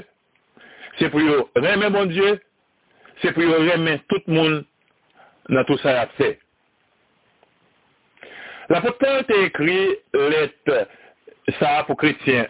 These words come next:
Tesalonik yo, swa nan lane senkant, swa nan lane senkant e un apre Jezikri.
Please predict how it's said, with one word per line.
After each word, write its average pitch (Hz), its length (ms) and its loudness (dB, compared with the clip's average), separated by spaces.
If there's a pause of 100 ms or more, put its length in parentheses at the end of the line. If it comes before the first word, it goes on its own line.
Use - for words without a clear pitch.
(140)
Tesalonik 127 600 -2
yo, 202 180 0 (460)
swa 214 260 0
nan 190 140 0
lane 143 320 0 (120)
senkant, 170 520 -2 (680)
swa 185 240 0
nan 160 140 -2
lane 160 320 0 (400)
senkant 143 340 0
e 143 80 4
un 151 220 -2
apre 131 400 0 (180)
Jezikri. 117 540 -2